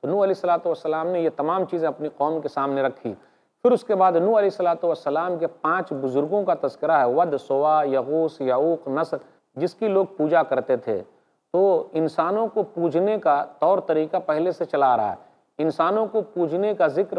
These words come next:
پہلے سے ہے۔ نوح علیہ الصلوۃ والسلام کی قوم ایک ایسی قوم ہے جس میں لوگوں کو پوجنے کی پرمپرا شروع ہوئی،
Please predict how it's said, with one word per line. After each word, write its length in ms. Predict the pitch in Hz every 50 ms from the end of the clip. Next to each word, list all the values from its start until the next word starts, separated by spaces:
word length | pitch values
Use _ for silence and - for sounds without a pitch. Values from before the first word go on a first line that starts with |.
| - -
پہلے 300 | - 143 151 170 185 185
سے 160 | 175 - 143
ہے۔ 160 | 117 107 98 85 - _ _ _ _ _ _ _ _ -
نوح 100 | - 196
علیہ 120 | 214 214 202
الصلوۃ 360 | 202 - 185 180 180 - 185
والسلام 480 | 175 160 - - 156 156 165 180 185 190 - - _ _ _ _ _ _ _ -
کی 80 | 156 151 -
قوم 200 | - 165 180 185
ایک 160 | 156 160 147
ایسی 260 | 165 160 151 - 220 214
قوم 300 | - - 180 175 170 160
ہے 60 | 151
جس 220 | 147 143 - -
میں 200 | 170 180 196 214 208 208 - _ _ _ -
لوگوں 420 | 139 143 156 175 190 185 220 240
کو 140 | 233 190 220
پوجنے 520 | 190 - - 180 175 147 165 175 190 208 202
کی 120 | 170 175
پرمپرا 560 | 160 - - 156 165 170 160 165 160 160 156
شروع 300 | 151 156 - 147 143 131
ہوئی، 180 | 113 113 104